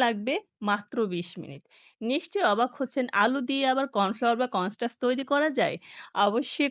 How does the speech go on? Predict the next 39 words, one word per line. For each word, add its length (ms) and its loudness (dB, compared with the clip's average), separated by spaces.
করা 240 6
যায়, 140 4
একদম 280 -4
বাজারে 320 4
কেনা 260 2
কর্নফ্লাওয়ারের 540 -2
মতো। 180 -10
আর 60 4
বাজারে 380 4
কেনা 160 2
কর্নফ্লাওয়ার 420 0
দামেও 320 2
বেশি, 280 0
আবার 160 4
পরিমাপও 420 2
কম 120 4
হয়। 180 -4
আর 180 4
এই 40 -2
কর্নস্টার্চটি 560 2
বানাতে 260 2
আমাদের 340 2
লাগবে 280 0
আলু। 180 2
আমি 180 -2
এখানে 200 -2
এক 120 -2
কেজি 160 0
আলু 200 2
নিয়েছি, 300 -2
আলুটাকে 420 0
পরিষ্কার 340 0
করে 200 4
নিয়েছি। 240 -2
এবার 200 2
একটি 200 -6
পিলারের 380 4
সাহায্যে 340 2
আলুটাকে 340 -2